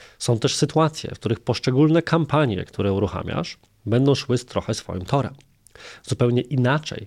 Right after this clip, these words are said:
rzecz będzie się miała w przypadku dużej kampanii na całą Polskę, niż małej, bardzo dokładnie targetowanej kampanii na lokalny rynek. Więc żeby móc to pytanie odpowiednio skontekstualizować do siebie, to będą trzy metryki, którym należy się przyjrzeć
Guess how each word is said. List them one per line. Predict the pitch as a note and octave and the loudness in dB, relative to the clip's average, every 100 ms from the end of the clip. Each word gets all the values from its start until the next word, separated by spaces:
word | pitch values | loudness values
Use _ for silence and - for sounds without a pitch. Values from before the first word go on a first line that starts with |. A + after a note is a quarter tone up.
| - | -6
rzecz | G#2+ A2+ | -2 0
będzie | A2+ A2 | 0 0
się | - G#2+ | -2 0
miała | G#2 A2 | 2 0
w | - | 0
przypadku | - A2 - | -4 -4 -2
dużej | G#2 A#2 A2+ G#2 | 0 2 4 2
kampanii | - G2+ G#2+ G#2+ | 0 -2 0 0
na | G2+ | -2
całą | - F#2 F2+ | -4 -8 0
Polskę, | D#3+ D#3 - - B2 _ _ - - _ - | 2 2 0 -14 -16 _ _ -20 -20 _ -6
niż | A#2 - | -4 0
małej, | G#2+ A#2+ D3+ D#3+ _ - | 4 4 2 -4 _ -10
bardzo | F#2+ A2+ C3 B2+ | 2 4 4 2
dokładnie | A2+ - A2+ A2+ | 0 0 -2 0
targetowanej | - A2 G2+ G#2+ G2+ G2 G2+ | 0 0 0 0 0 0 -2
kampanii | - G#2 F#2 G2 A2 D3+ - | -4 -4 -4 -6 -10 -12 -2
na | A2+ | 2
lokalny | C3 - F#2 G2+ | 2 0 -2 0
rynek. | A#2 A2+ - _ _ - | -2 -4 -18 _ _ -2
Więc | B2 | 2
żeby | G#2 F3+ D3 | 4 4 4
móc | A2+ - - - | 0 -6 -18 -6
to | C#3 | -2
pytanie | C#3+ C#3 B2+ B2+ | 0 2 2 2
odpowiednio | B2+ - A#2 A2+ A2+ | -2 0 0 2 0
skontekstualizować | - - C3+ D3 - C#3+ C3 A#2+ A2 F#2 - - | -2 -2 0 0 0 2 4 4 0 0 -6 -6
do | - | -2
siebie, | A#2+ G#2+ A#2 G3+ - _ _ - - | 0 0 -2 -4 -6 _ _ -20 -6
to | A2+ | 0
będą | C3 B2+ A#2+ | 2 4 2
trzy | - - | 0 0
metryki, | F#3+ G#3+ A#2 - E3+ - _ - | 2 2 -2 -4 -10 -12 _ -10
którym | - A2+ | -2 0
należy | G2+ G#2+ C#3+ | 2 2 2
się | C#3+ C#3 B2+ | 2 0 -2
przyjrzeć | - G#2+ F#2 F#2+ A#2+ | -2 -2 0 -4 -6